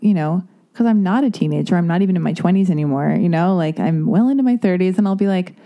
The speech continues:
and sometimes that gets in my head, or sometimes I let, I let that stifle me, and I go, "Oh, you know, I, you know, I, I don't know. I can't explain it. It's too depressing," but it's like, "Oh, not everything's possible." Or I'm like, or blah, blah.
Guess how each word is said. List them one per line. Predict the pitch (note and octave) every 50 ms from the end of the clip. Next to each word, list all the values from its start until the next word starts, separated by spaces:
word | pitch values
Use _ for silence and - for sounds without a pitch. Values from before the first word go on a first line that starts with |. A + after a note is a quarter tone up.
| - - - - - - - - - _ _ _ _ _ _ _ _ _ _ _ _ _ _ _ _ _ _ _ _ _ -
and | G3 G3+ G3+
sometimes | - A3 G#3 - G3+ F#3+
that | - F3+ F3+
gets | - F3+ F3 -
in | -
my | F3+ - E3+
head, | D#3 D#3+ D#3+ D#3+ D#3+ D#3+ D#3 E3 - - _ _ _ -
or | - F3 D#3+
sometimes | - F#3 F3 F3+ D#3+ E3
I | D#3+ E3
let, | - - -
I | D#3+ D#3+ D#3+ G3+ -
let | - D#3+ D#3+
that | D3+ - -
stifle | - - D#3+ D3+ D#3+ - - F3
me, | D#3
and | D3+ D3+
I | D3
go, | D3 C#3+ D#3 - -
"Oh, | A3 A#3 A#3
you | A#3 A3+ A3
know, | G#3 G3+ G3+
I, | G3+ G3 G#3+ - -
you | G#3 G3
know, | F3+ F3 F3+ F#3
I, | F#3 F#3+ - - _ _ _ _ _ _ _ _ _ _ _ _ _ -
I | - G#3 A3 B3
don't | - B3 A#3+
know. | A#3 A3+ G3+ F3
I | D#3+ E3
can't | E3 - G3
explain | F#3+ F3+ - - - F3+ E3+ D#3+ D#3
it. | D3+ D3 - -
It's | - - - - - - _
too | - - A3
depressing," | F#3+ F#3+ - - E3+ E3 E3 - E3 D#3+
but | D#3+ D#3+
it's | E3 E3 -
like, | F3+ F#3 G#3
"Oh, | A3+ A#3
not | A3+ A3+ A#3 A#3+
everything's | A#3+ A#3+ A3+ A3+ A3 A3
possible." | - - A3 G#3 G3 - - - G3 G3
Or | G3 G3
I'm | G3 G3+
like, | G#3 G3+ G3+ G3 - - - - - -
or | - A3+
blah, | A#3 A#3
blah. | A#3+ A#3+